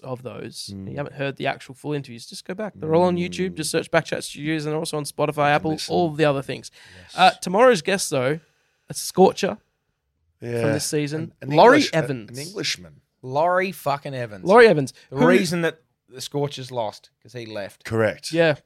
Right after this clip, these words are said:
Speaker 1: Not on, not his fault.
Speaker 3: No, no,
Speaker 1: No,
Speaker 3: not
Speaker 1: it's
Speaker 3: his fault.
Speaker 1: not, not
Speaker 3: He
Speaker 1: his
Speaker 3: already
Speaker 1: fault
Speaker 2: Oh,
Speaker 1: whatsoever.
Speaker 2: it is, 'cause he was so good.
Speaker 3: Yeah, yeah,
Speaker 1: Yeah.
Speaker 3: he's fucking awesome.
Speaker 2: So,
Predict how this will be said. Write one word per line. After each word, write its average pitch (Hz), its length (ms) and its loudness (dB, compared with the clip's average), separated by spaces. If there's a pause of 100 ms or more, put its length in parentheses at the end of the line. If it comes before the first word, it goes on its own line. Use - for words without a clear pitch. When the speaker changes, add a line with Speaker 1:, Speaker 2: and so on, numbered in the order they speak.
(140)
Speaker 1:
Not 262 180 4
on, 214 180 0
not - 200 0
his 190 160 2
fault. - 400 -2
Speaker 3:
No, 220 140 -4
no, - 80 -6
Speaker 1:
No, 170 60 4
Speaker 3:
not 170 120 2
Speaker 1:
it's 110 40 0
Speaker 3:
his - 80 -2
fault. 143 240 2
Speaker 1:
not, 147 40 -12
not 175 120 0
Speaker 3:
He 127 60 -2
Speaker 1:
his 180 100 2
Speaker 3:
already 123 120 2
Speaker 1:
fault 165 140 2
Speaker 2:
Oh, 123 80 4
Speaker 1:
whatsoever. 120 320 4
Speaker 2:
it 123 60 0
is, 131 300 -2
'cause 104 140 -14
he 107 80 -10
was 98 100 -10
so 98 200 -4
good. 95 500 -10
Speaker 3:
Yeah, 110 140 -12
yeah, 95 80 -10
Speaker 1:
Yeah. 165 140 2
Speaker 3:
he's 139 100 -4
fucking 117 340 -14
awesome. 104 400 -18
Speaker 2:
So, 131 760 4